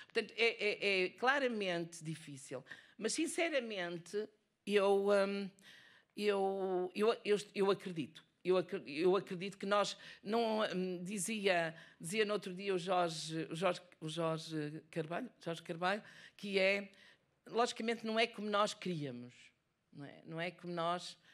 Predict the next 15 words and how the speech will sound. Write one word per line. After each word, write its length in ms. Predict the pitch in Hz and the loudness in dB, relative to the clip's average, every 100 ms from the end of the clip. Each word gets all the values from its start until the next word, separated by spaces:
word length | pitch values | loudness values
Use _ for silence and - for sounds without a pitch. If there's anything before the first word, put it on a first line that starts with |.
| - | -12
desejaríamos, 800 | 147 147 185 160 151 135 135 - | -4 2 4 4 0 -4 -4 -6
com 160 | - | -4
a 60 | 160 | -4
pressa, 520 | 160 143 151 160 151 - 156 | 0 2 2 0 -6 -6 -2
com 240 | 180 156 151 | 2 2 0
a 400 | - - - 175 | -8 -8 0 0
velocidade 760 | 190 - 175 160 160 175 147 | 0 -2 -2 2 4 2 -2
das 200 | 139 160 | -2 -2
mudanças 500 | 160 147 156 160 160 | -2 -2 -2 -2 -6
que 80 | - | -10
queríamos, 640 | - 139 123 120 123 - - - - - | -10 -10 -8 -10 -10 -14 -18 -20 -20 -6
mas 300 | 165 175 170 | 0 2 0
com 460 | - 180 160 156 | -2 0 2 0
pequenos 420 | 156 - 196 185 - | -6 0 0 2 -4
sinais. 800 | 165 135 117 120 - - - | -4 -4 -6 -8 -14 -14 -16